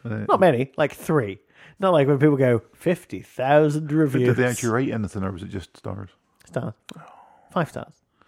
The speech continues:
Speaker 1: Well, that's good. Thank you very much.
Speaker 2: Exactly. It's not one star. I'm saying.
Speaker 1: Yeah.
Speaker 2: It's like the band.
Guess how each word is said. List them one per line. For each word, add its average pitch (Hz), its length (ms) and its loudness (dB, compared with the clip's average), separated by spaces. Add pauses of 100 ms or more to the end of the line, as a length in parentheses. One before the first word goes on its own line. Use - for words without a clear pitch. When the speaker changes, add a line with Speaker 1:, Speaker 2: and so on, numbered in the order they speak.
(440)
Speaker 1:
Well, 247 120 -14
that's 196 100 -18
good. - 180 -16 (100)
Thank 127 180 -16
you 101 40 -20
very 95 120 -10
much. 92 120 -12 (160)
Speaker 2:
Exactly. 190 340 -8
It's 123 100 -10
not 143 120 -8
one 123 200 -4
star. 117 260 -14 (360)
I'm 127 120 -14
saying. 127 240 -12 (180)
Speaker 1:
Yeah. 120 160 -8 (720)
Speaker 2:
It's - 100 -12
like 135 140 -4
the 135 60 -8
band. 151 380 -2